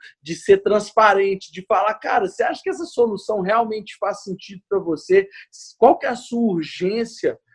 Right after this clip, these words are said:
pra finalizar esse deal aqui?" O que que você enxerga de proposta de valor pro que eu te ofereci? O que que você procura encontrar pra resolver essa dor?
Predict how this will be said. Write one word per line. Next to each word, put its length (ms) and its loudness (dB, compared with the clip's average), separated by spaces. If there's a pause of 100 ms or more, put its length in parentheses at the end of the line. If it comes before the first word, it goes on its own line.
(260)
pra 300 4
finalizar 720 2
esse 360 -2
deal 560 -2
aqui?" 500 -8 (320)
O 100 -2
que 200 4
que 60 -12
você 140 4
enxerga 640 6
de 160 -12
proposta 640 2
de 140 -12
valor 580 0
pro 100 -14
que 100 -20
eu 100 -2
te 100 -6
ofereci? 720 -6 (300)
O 100 -18
que 200 -2
que 60 -14
você 200 -2
procura 880 4
encontrar 800 2
pra 180 -2
resolver 580 -2
essa 340 -8
dor? 320 -2